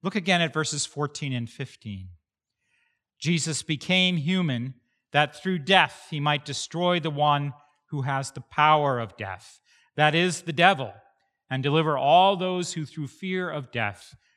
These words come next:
were subject to lifelong slavery." In these verses, we find an answer to the question, why does it matter that Jesus represents us?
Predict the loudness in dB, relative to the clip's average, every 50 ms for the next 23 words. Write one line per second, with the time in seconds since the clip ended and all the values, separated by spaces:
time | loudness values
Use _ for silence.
0 | _ _ -12 -10 -8 -6 -2 2 2 2 2 2 -4 -8 -8 -10 _ _ -20 -20
1 | -20 _ _ _ _ -8 -4 -2 0 0 -2 -2 -6 -10 -6 -4 -4 -2 -2 -2
2 | -4 -6 -8 -12 _ _ _ _ _ _ -18 -16 -14 -10 -8 -8 -8 -8 -8 -12
3 | -14 -18 -20 -20 -20 -20 _ _ _ _ _ _ _ _ _ _ _ _ _ _
4 | _ _ _ _ _ _ _ _ _ _ _ _ _ _ _ _ _ _ _ -4
5 | -2 0 0 0 0 0 0 -2 0 0 -2 -4 -4 -4 -6 -4 0 2 2 2
6 | 2 0 -2 -2 -2 -2 -2 -2 -4 -6 -8 -8 -8 -8 -10 -10 -10 -12 -8 -4
7 | -2 -2 -2 -2 -4 -4 -4 -6 -6 -6 -10 _ _ _ _ _ _ _ _ _
8 | -4 0 2 4 4 4 2 0 -4 -4 -6 -6 -4 -4 -2 0 0 0 -2 -2
9 | -4 -6 -8 -8 -10 -12 -14 -12 -10 -10 -8 -8 -8 -8 -10 -10 -10 -10 -12 -10
10 | -10 -10 -10 -10 _ -14 -12 -12 -10 -10 -10 -10 -10 -10 -10 -10 -12 -12 -14 -18
11 | -16 -14 -14 -14 -14 -16 -16 -18